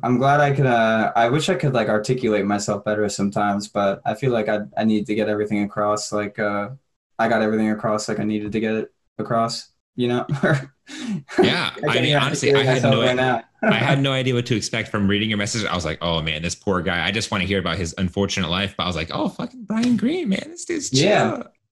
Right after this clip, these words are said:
Speaker 1: Yeah, yeah.
Speaker 2: Well, dude, uh, I really appreciate you coming on the show and responding to a random, uh, Craigslist posting. I don't know why you were on that section, but hey, you know what? Here we are.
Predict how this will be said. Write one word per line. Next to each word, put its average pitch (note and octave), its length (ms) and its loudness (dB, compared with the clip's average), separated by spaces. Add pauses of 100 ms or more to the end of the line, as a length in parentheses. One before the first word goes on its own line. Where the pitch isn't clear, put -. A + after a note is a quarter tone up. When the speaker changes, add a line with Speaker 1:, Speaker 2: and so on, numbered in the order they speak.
(100)
Speaker 1:
Yeah, C#3+ 320 2
yeah. C3 320 2 (880)
Speaker 2:
Well, C3 140 2
dude, D#3+ 320 2
uh, G#2 640 -2 (300)
I G#2 80 -2
really C3 220 2
appreciate D#3+ 400 -2
you B2+ 80 0
coming C3 260 0
on B2+ 120 0
the A2+ 60 0
show A#2+ 300 0
and D3 100 0
responding A2 520 0
to A#2 160 0
a F#2+ 80 2
random, G2 800 0 (160)
uh, D#2 380 -2 (100)
Craigslist G#2 540 -6
posting. B2 640 -2 (100)
I F#2 60 -4
don't G2 100 0
know F#2+ 80 2
why F#2 180 2
you G2+ 160 2
were G2 240 0
on F#2+ 160 -2
that F#2+ 200 -2
section, C3 360 -4
but - 180 -2
hey, G#2 300 -2
you F2 120 -4
know F2+ 140 0
what? A2 380 -2 (140)
Here G#2 160 -2
we G#2 140 2
are. A#2+ 200 -4